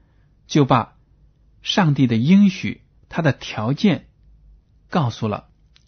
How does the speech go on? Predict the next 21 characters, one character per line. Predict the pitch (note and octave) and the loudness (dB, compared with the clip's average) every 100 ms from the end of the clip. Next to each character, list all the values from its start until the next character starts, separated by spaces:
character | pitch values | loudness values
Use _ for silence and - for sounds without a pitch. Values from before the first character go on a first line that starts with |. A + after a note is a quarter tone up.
| _ | _
以 | A#2+ A#2 | -4 -2
色 | - B2 | 0 2
列 | A#2 | 2
民。 | G#2+ G#2+ - _ _ _ _ _ _ _ _ _ _ _ - | 0 -4 -6 _ _ _ _ _ _ _ _ _ _ _ 0
也 | C3+ | 2
就 | F#3+ | 4
是 | D3+ D3+ | 4 4
说， | D3+ D3 - _ _ _ _ _ _ | 2 0 -2 _ _ _ _ _ _
只 | - D#3 | 2 4
要 | A3 G3 | 4 4
他 | G#3 | 2
们 | F#3 | 2
顺 | D3+ - C#4 D3+ | 0 4 4 4
服 | - A#2+ - _ _ | 0 -2 -4 _ _
上 | - - E3 C3+ | -6 2 2 4
帝 | B2+ | 2
的 | A#2 | 0
诫 | E3+ B2+ | 2 4
命， | B2 - _ _ _ _ _ _ - | 2 0 _ _ _ _ _ _ 0
就 | D#3 | 2
有 | A#2+ G#2 - | 4 0 -4